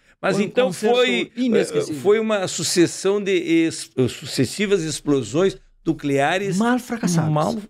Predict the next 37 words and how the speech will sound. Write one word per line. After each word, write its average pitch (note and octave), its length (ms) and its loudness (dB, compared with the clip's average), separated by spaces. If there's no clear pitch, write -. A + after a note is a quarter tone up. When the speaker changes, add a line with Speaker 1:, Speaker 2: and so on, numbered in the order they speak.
Speaker 1:
mal E3+ 360 0
fracassadas. A3+ 840 -2
Speaker 2:
Mal A#3+ 220 0
fracassadas. F#3 920 -2
Speaker 1:
Aí A2 100 -8
Speaker 2:
Que C4+ 80 -2
Speaker 1:
se C4+ 100 4
deslocou. E3+ 640 -2
Speaker 2:
se - 280 -2
deslocou G#3+ 580 0
Speaker 1:
E G#3 40 0
Speaker 2:
do G#3+ 60 0
Speaker 1:
saiu G#3+ 180 2
Speaker 2:
continente, A3+ 260 2
Speaker 1:
navegando. A#3+ 340 -4
Speaker 2:
saiu B3 540 0
navegando A3+ 640 0
pelos G#3 340 0
mares G3 320 0
do A3 80 2
mundo, A3 320 2
o B3 100 -6
que C4+ 120 -4
foi F4+ 160 0
uma F#4+ 160 -2
sorte C4+ 400 0
até. A#2+ 320 -10
Speaker 1:
Porque C#3+ 180 -4
o C#3+ 40 0
plano F3 260 -2
original C#3 480 0
qual B2+ 160 -2
era? B2 280 -2
Chegar A#2+ 320 -2
onde? A#2 160 -6
Speaker 2:
Por F3 100 2
quê? D4 240 2